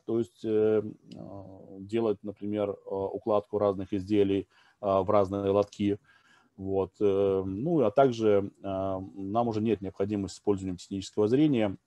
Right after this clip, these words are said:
а, сделать такие системы механического ориентирования продукта, потому что всегда,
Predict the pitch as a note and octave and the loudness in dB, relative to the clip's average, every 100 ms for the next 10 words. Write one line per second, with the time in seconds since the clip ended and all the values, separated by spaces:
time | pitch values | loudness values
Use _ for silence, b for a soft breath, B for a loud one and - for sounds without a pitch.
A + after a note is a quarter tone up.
0 | - F#2+ F#2+ F#2 F#2 F2+ F2+ F2+ F#2 G2 | -12 -8 -6 -6 -8 -8 -8 -8 -6 2
1 | A#2+ G#2 - _ A2+ G2+ G#2 - B2 A2 | 2 2 -2 _ -6 -4 -6 0 2 2
2 | G#2 G2+ A2+ A2+ - - G#2 G#2 G#2 A2+ | 0 -2 -2 -2 -4 0 2 2 0 0
3 | G#2+ G2+ G2+ A2+ B2 E3+ C#3+ A2 - G#2 | 2 2 0 0 2 0 -2 -4 -4 -6
4 | G2+ F#2+ - G#2 C3+ E3 | -6 -8 -8 -2 0 0